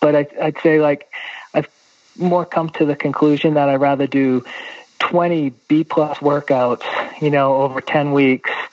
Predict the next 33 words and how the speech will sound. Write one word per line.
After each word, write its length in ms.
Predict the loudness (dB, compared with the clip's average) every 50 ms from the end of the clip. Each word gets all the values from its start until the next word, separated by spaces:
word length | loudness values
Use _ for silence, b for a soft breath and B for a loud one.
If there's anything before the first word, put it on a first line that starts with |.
| B B B B B B B B B B -8
instead 340 | -8 -6 -4 -2 0 0 2
of 80 | 2 2
having 520 | 2 0 0 0 -2 -2 -4 -4 -4 -6 -8 -12 -18 -20 -20 -20 -20 -8 -2
four 300 | 0 2 2 2 2 0
A 220 | 0 -2 -2 -2
plus 260 | -2 -2 -4 -4 -4 -4
workouts, 640 | -2 -2 0 0 0 0 0 0 2 0 -2 -4 B B B B B B -20 -20 -14
four 300 | -6 -2 0 0 0 0
A 160 | 0 -2 -2
plus 300 | -2 -4 -4 -4 -4 -4
workouts, 640 | -2 -2 -2 0 0 0 0 0 2 0 0 -2 -6 -12 -20 -20 -20 _ _ -2
and 160 | 0 0 0
then 140 | 0 0 2
go 220 | 2 2 4 2
into 260 | 0 0 0 0 0
a 60 | 2
race. 320 | 2 2 2 2 2 0 -2 -4 -8 -12 -12 -14 _ _ -4
I 140 | -2 -2 0
think 360 | 2 2 2 0 0 B B B B B B -4
if 120 | 0 2
I 100 | 2 2
can 180 | 2 0 0 2
get 320 | 2 2 2 2 -2 B B B B -4 -2
the 60 | -2
consistency 840 | 0 0 -2 -2 0 2 2 2 2 2 0 0 2 4 4 4 6 4
of 120 | 2 -2 -8 -20 -20 _ _ -10
the, 340 | -6 -2 0 2 2 2 2
this 220 | 0 0 0 0 -4 _ 4
B 180 | 4 6 6
plus 340 | 4 2 0 0 0 0 -2 -6 -4
type 260 | -2 -2 -2 0 0
workout 640 | 2 2 2 2 0 0 2 2 2 0 0 -4 B B B B B B B _ 0
without 600 | 0 2 2 2 2 4 2 2 0 -2 -4